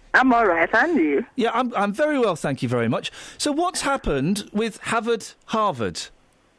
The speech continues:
Speaker 1: Uh, w-, uh, we're thanking God that we've just settled out of, uh, out of court. And, uh, that's, uh, and of course I had briefed you, you know, probably one of your staff, you know, who had called earlier to say,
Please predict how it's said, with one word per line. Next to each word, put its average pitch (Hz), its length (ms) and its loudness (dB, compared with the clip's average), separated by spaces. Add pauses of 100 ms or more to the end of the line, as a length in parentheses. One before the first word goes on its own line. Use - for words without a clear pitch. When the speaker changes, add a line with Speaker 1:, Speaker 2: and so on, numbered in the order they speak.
(400)
Speaker 1:
Uh, 214 100 6
w-, 220 260 2 (320)
uh, 240 80 4
we're 240 260 4
thanking 381 440 2
God 247 240 2
that 175 180 2
we've 185 220 2
just 240 260 4
settled 208 320 4
out 180 280 2
of, 143 140 0 (100)
uh, 147 340 2
out 208 220 2
of 175 180 4
court. 277 320 2 (1040)
And, 160 380 2
uh, 151 260 4
that's, 233 300 2
uh, 208 60 6
and 160 420 4
of 185 160 0
course 262 220 4
I 170 180 4
had 160 160 0
briefed 240 340 2
you, 220 340 2
you 165 160 4
know, 156 260 4
probably 208 400 4
one 202 200 2
of 185 160 2
your 170 300 2
staff, 220 220 4 (120)
you 151 160 4
know, 156 300 4
who 208 200 4
had 208 260 2
called 202 320 2
earlier 220 420 4 (460)
to 156 120 -2 (140)
say, 185 300 4